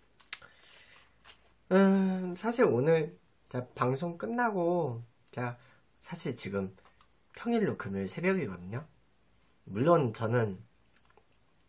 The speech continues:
제가 뭐 직장에 출근하는 사람은 아니고 제가 좀 그때그때 시간대에 맞춰서 활동하는 사람이기 때문에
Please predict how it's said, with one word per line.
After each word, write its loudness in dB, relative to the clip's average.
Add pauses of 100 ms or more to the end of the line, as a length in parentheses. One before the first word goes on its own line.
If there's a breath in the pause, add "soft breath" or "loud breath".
(140)
제가 -4
뭐 -6 (240 loud breath)
직장에 2
출근하는 -2
사람은 -4
아니고 -8 (600 loud breath)
제가 -6 (720)
좀 -12
그때그때 -8
시간대에 -4
맞춰서 -10
활동하는 -4
사람이기 -6
때문에 -10